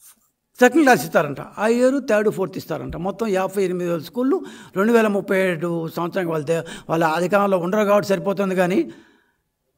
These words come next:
ఆయన ఇష్టం. ఏం ఆలోచిస్తున్నారో, ఎట్లా ఆలోచిస్తున్నారో ఎవరు చెప్పారు ఆయనకి? ఉమ్, అధికారంలోకి రాగానే ఇంగ్లీష్ మీడియం అన్నారు, బైజూస్ అన్నారు, ఇందాక చెప్పి తొమ్మిది లక్ష,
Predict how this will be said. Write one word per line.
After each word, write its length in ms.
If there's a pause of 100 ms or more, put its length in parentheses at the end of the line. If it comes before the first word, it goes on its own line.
ఆయన 220
ఇష్టం. 500
ఏం 200
ఆలోచిస్తున్నారో, 600
ఎట్లా 260
ఆలోచిస్తున్నారో 540
ఎవరు 280
చెప్పారు 280
ఆయనకి? 300 (880)
ఉమ్, 220 (180)
అధికారంలోకి 520
రాగానే 500
ఇంగ్లీష్ 440
మీడియం 260 (880)
అన్నారు, 480
బైజూస్ 580
అన్నారు, 680
ఇందాక 200
చెప్పి 240
తొమ్మిది 300
లక్ష, 300